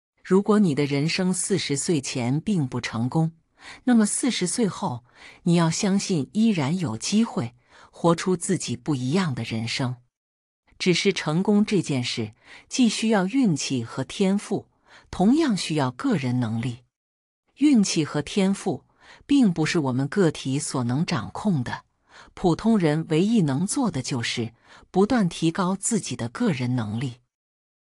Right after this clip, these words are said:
人生过了四十岁，就不像年轻的时候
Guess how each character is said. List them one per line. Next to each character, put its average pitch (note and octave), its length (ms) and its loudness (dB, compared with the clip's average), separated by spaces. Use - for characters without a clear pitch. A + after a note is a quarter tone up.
人 F#3+ 240 4
生 B3+ 240 2
过 A#3+ 200 2
了 E3 80 0
四 F#3 260 -2
十 - 160 -4
岁， C3+ 320 -4
就 G#3+ 140 2
不 D#3 160 -4
像 D#3+ 260 0
年 C#3 240 0
轻 B3+ 240 0
的 A3 120 2
时 - 180 -6
候 A#2+ 260 -4